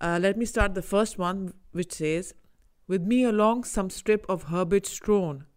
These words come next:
that just divides the desert from the sown,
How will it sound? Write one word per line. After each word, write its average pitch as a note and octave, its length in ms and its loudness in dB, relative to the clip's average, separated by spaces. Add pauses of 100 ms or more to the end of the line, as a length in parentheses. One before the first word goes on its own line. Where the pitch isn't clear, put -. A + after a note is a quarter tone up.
(160)
that D#3+ 240 -2
just G3+ 280 0
divides E3+ 440 0
the D#3 140 -4
desert D#3+ 460 0
from D#3 180 -6
the D#3 100 -4
sown, D#3+ 500 -2